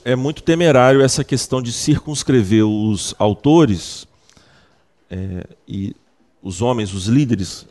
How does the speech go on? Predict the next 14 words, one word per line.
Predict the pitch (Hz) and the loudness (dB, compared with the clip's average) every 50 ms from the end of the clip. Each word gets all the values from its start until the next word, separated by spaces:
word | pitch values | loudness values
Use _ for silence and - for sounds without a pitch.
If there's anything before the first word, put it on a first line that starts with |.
| _ | _
né, | - 107 104 107 - - _ _ _ | -16 -16 -14 -14 -16 -20 _ _ _
nessas | - 101 110 123 127 117 - - 135 120 113 - - | -14 -6 -2 0 0 0 0 -2 -2 -2 -2 -4 -6
escolas. | - 139 - - - - 123 120 110 90 80 76 73 - - - - - _ _ _ _ _ _ _ _ _ _ _ _ _ - | -6 -6 -6 -6 -4 0 2 2 2 2 0 -4 -6 -12 -16 -18 -20 -20 _ _ _ _ _ _ _ _ _ _ _ _ _ -6
Isso | 143 151 156 - - 156 | -6 -6 -4 -4 -4 -4
pode | - - 156 147 135 | 0 2 2 2 2
ser | - - - 139 | 0 0 0 2
útil | 131 127 139 160 156 - - | 2 4 2 2 2 0 -2
até | 123 - - 131 | -2 -2 -2 -2
um | 123 113 | -2 -2
certo | - - 117 107 - 123 | -2 -2 -2 -2 -2 -4
ponto | - - 143 143 156 143 - | -6 -4 -2 -2 -2 -4 -6
para | _ - 151 151 | _ -4 -4 -2
nós | 147 147 147 147 151 143 131 - | -2 0 0 0 0 0 -2 -4
podermos | - - 160 135 117 123 131 135 135 139 127 - - - | -4 -2 -2 0 2 2 2 2 0 -2 -6 -8 -10 -14